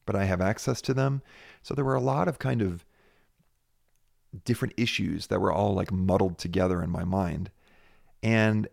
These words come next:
and I couldn't, I just didn't know what to do. I didn't know how to make it better.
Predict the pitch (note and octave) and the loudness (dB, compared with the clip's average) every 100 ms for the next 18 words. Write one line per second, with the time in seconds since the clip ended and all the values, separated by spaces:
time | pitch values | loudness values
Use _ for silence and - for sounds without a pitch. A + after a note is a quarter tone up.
0 | - G#2+ G#2+ - - D3+ D#3 D3+ - _ | -2 0 0 -4 -2 0 0 -2 -6 _
1 | _ _ _ _ _ _ _ - C#3 C3 | _ _ _ _ _ _ _ -6 -6 -6
2 | - C#3 C3 A2+ A#2 - A2+ - D#3 F#2+ | 0 0 2 0 -2 -2 -4 0 0 0
3 | - - _ _ _ _ _ C3 D#3 E3+ | -4 -16 _ _ _ _ _ 2 4 4
4 | D#3+ D#3 D3 C#3 - A2 G2+ E2 | 4 4 2 -2 0 2 2 -4